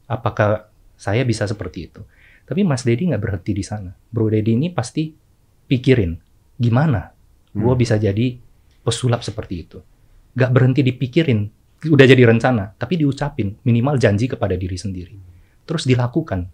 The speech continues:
Speaker 1: latihan. Em, Aska sekarang,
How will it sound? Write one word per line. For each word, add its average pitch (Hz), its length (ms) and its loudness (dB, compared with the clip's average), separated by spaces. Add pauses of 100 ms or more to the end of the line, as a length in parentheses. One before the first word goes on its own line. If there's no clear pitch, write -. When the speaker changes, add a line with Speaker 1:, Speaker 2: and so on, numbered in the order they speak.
(140)
Speaker 1:
latihan. 107 560 -4 (1200)
Em, 117 600 2 (300)
Aska 104 440 0
sekarang, 90 400 0